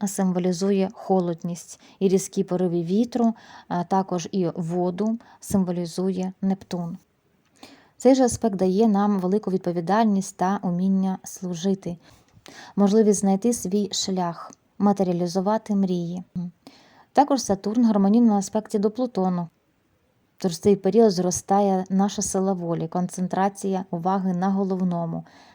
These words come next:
дає нам стійкість у подоланні перешкод. Гармонійний аспект між Ураном та Нептуном підвищує нашу винахідливість, сприятлива для роботи із друзями та однодумцями.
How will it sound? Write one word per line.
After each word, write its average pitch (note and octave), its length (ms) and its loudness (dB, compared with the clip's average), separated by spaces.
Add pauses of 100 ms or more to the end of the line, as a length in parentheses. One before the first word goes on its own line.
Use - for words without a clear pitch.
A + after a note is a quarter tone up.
дає F#3+ 240 4
нам E3 200 -2
стійкість G3+ 640 -4
у F#3 40 -6
подоланні F3 520 -4
перешкод. F3 680 -10 (340)
Гармонійний G3+ 560 4
аспект G3 500 -2
між F#3 440 0 (200)
Ураном F#3+ 440 4
та G3 120 0
Нептуном C#4 540 0
підвищує A3+ 520 0
нашу A3+ 380 0 (260)
винахідливість, F#3+ 920 0 (240)
сприятлива F#3+ 760 -2
для G3+ 420 0 (420)
роботи G3 540 2
із F#3 500 -4
друзями F#3 600 0
та F#3 140 -2
однодумцями. F3+ 840 -2